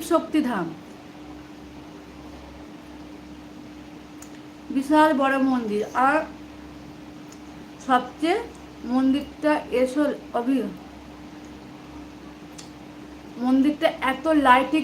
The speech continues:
দেয় রাত্রেবেলা, আমি রাত্রেবেলা হয়তো থাকতে পারবো না, তবুও দেখাবো যদি থাকি,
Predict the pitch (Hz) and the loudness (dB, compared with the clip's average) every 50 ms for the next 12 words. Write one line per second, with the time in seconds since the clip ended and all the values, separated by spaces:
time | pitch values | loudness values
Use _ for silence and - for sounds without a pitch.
0 | 302 285 294 277 269 262 254 233 240 240 - - 294 294 294 262 240 254 262 - | 10 10 10 8 4 6 6 6 6 4 2 0 2 4 4 4 4 4 2 2
1 | 254 254 269 285 277 262 269 - 277 277 285 294 294 294 302 - 294 262 262 - | 4 4 4 6 4 4 2 2 0 2 4 4 4 4 2 2 0 0 0 0
2 | 294 294 294 277 254 226 226 233 214 220 247 330 - - - - - - - - | -2 2 2 4 2 2 0 -2 -2 0 -2 -2 -2 -4 -12 -14 -14 -14 -14 -16
3 | - - - - - - - - - - - - - - 285 285 285 330 330 294 | -16 -16 -16 -16 -16 -16 -16 -16 -16 -16 -16 -14 -8 -2 0 2 4 4 6 6
4 | 262 262 262 254 285 269 277 269 262 262 262 269 - - 240 214 214 - 240 | 6 6 4 2 0 2 2 4 4 2 2 2 0 0 0 0 0 -2 -4